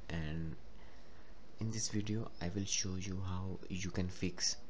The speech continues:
your discovered currently not indexed issues into your Google Search Console. So, uh, my website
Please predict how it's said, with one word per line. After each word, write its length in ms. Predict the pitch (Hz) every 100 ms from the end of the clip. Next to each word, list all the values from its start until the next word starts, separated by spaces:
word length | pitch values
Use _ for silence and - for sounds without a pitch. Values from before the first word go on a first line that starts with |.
| - - 90
your 480 | 90 87 87 85 80 - - - - - - -
discovered 720 | - - 98 104 104 104 - -
currently 380 | 90 87 98 92
not 240 | 87 90 -
indexed 500 | 87 82 87 - - -
issues 640 | - - 107 110 - - - -
into 240 | 90 92
your 240 | 85 82 82 -
Google 240 | 85 90
Search 280 | 85 85 85
Console. 560 | 104 117 - 110 - - - - - - - -
So, 640 | - - - 90 82 85 90 - - - - -
uh, 40 | 92 87 90 87 85
my 80 | 85
website 680 | 90 92 - 92 90 95